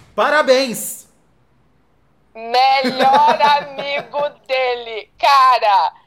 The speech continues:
Speaker 2: o, o menino tava meio chapado, tá? Porque se ele tivesse são, ele não ficaria comigo, porque eles eram muito amigos, isso eu
Speaker 1: Uhum.
Speaker 2: tenho certeza.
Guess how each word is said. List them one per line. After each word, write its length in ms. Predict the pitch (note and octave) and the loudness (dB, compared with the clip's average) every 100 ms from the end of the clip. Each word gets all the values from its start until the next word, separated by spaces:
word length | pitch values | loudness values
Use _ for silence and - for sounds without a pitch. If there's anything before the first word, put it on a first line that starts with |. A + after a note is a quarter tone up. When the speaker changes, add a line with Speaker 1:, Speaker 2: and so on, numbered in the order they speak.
| _ _ _ B3+ | _ _ _ -4
Speaker 2:
o, 240 | C4 C4 | -2 -4
o 40 | |
menino 500 | B3+ B3 A#3 A#3+ A3 | -4 -6 -4 -4 -4
tava 300 | G#3+ G#3 A3 | -2 0 0
meio 180 | G#3 G#3 | -4 -8
chapado, 680 | - A#3 A#3 A#3+ F3 D#3+ E3+ | -2 -2 0 2 2 2 -4
tá? 200 | - - | -2 -2
Porque 180 | - G3 | -2 -8
se 100 | A3+ | -8
ele 120 | B3 | -8
tivesse 380 | G#3 G#3+ - - | -4 -4 -4 -4
são, 220 | G3 G#3 | -2 -2
ele 120 | G3+ | -4
não 140 | G3+ - | -6 -4
ficaria 340 | - B3+ A3+ | -2 -2 -2
comigo, 360 | - A#3 G3+ G#3 | -10 -10 -10 -10
porque 140 | - | -10
eles 140 | G#3+ A3 | -8 -4
eram 220 | G#3 G#3 | -4 -4
muito 200 | G#3 B3 | -6 -4
amigos, 460 | A#3 G#3+ F3 _ F#3+ | -4 -6 -20 _ -10
isso 160 | E3 | -8
eu 60 | G#3+ | -8
Speaker 1:
Uhum. 60 | |
Speaker 2:
tenho 160 | G#3 A3 | -10 -8
certeza. 600 | A#3 C4+ - F3+ E3 | -6 -6 -8 -8 -8